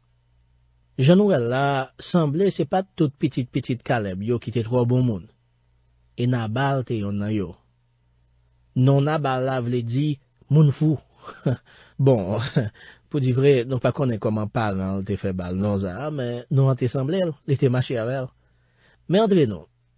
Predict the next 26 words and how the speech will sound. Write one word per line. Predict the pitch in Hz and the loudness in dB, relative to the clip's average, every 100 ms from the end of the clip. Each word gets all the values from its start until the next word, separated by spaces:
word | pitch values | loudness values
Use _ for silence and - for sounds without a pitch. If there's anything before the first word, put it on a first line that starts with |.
| - | -4
eske | 202 226 240 | -2 0 0
se | 240 | 0
pa | 220 | 2
nou | 170 160 160 | 2 2 0
tout | - 135 - | -2 -4 -2
nèt | 135 127 127 - _ - | 0 0 -2 -4 _ -8
ki | 160 | -6
fèt | - 127 - | -4 -6 -8
tou | 117 | -10
sòt | - 151 - _ _ _ _ _ _ _ _ _ _ - | -6 -6 -8 _ _ _ _ _ _ _ _ _ _ 0
jòb? | 139 185 196 - | 4 4 2 -2
11 | 156 156 135 135 143 127 139 143 131 | 0 0 0 -2 -2 0 -2 -2 -4
di | 135 | -2
nou | 139 151 139 - _ _ _ _ _ | -2 -4 -6 -10 _ _ _ _ _
konsa: | 160 156 - 190 190 165 - _ | -2 -2 0 0 2 0 -4 _
"Moun | 135 175 185 | 2 4 4
fou | - 180 170 | 2 0 2
va | 147 143 | 2 0
kòmanse | 156 143 139 143 131 | 0 -2 -2 -2 -2
gen | 135 | 0
konprann, | 156 151 165 151 104 - _ _ _ _ _ _ | 2 4 2 2 -2 -8 _ _ _ _ _ _
bourik | 131 143 147 135 127 | 2 4 6 4 0
sovaj | - - 156 139 117 113 113 110 | -4 -2 0 2 -2 -2 -2 -2
yo | 107 | -2
va | 104 110 | -4 -4
donte." | 120 127 - 139 | -4 -4 -4 -6